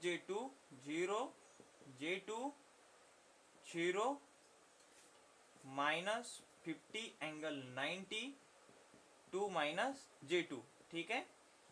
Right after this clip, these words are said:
तो इसको भी solve करेंगे जैसे del one को किया, क्या होगा फिर, फ़ाइव प्लस जे टू, fifty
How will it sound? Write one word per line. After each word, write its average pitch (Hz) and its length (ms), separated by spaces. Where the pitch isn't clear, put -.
तो 175 60
इसको 180 280
भी 240 120
solve 208 220
करेंगे 185 420
जैसे 160 500
del 156 140
one 180 160
को 190 140
किया, 190 300
क्या 170 100
होगा 202 260
फिर, 247 260
फ़ाइव 165 320
प्लस 175 340
जे 156 160
टू, 185 120
fifty 214 420